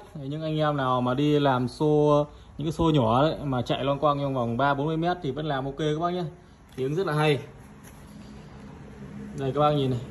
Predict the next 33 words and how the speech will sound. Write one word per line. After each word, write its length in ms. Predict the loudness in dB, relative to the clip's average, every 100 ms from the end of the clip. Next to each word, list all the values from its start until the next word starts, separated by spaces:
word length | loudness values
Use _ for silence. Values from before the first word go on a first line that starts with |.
| -6
em, 180 | -4
ờ, 320 | -2 -2 -2 -4 -10 -6 0
toàn 220 | 2 2
bộ 220 | 0 0
cái 120 | 0
đầu 200 | 2 2 4
chụp, 160 | 4 2 -6 -4
toàn 160 | -2
bộ 220 | -2 -2
cái 120 | 0 2
đầu 200 | 2 2
chụp, 220 | 0 -2 -4
ờ, 220 | -4 -2
là 200 | 0 -2
em, 300 | -2 -4 -6
ờ, 380 | -8 -6 -6 -8 -4
thay 200 | 0 2
hết 100 | 2
cho 80 | 0
các 80 | 0
bác 160 | 0
rồi. 100 | 0 -4 -8 -20 -20 -16 -2
Hơi 340 | 4 6 6 2
cũ, 360 | 0 2 2
hơi, 440 | 4 6 6 6 4
ờ, 360 | 2 2 0
sất 240 | 0 -4 -4 -10
sẹo 340 | -6 -6 -4 -4
tí 180 | -2
là 180 | -2 -2
em 300 | -2 -2 -2
bỏ 220 | 0 0
ngay, 180 | 0 -2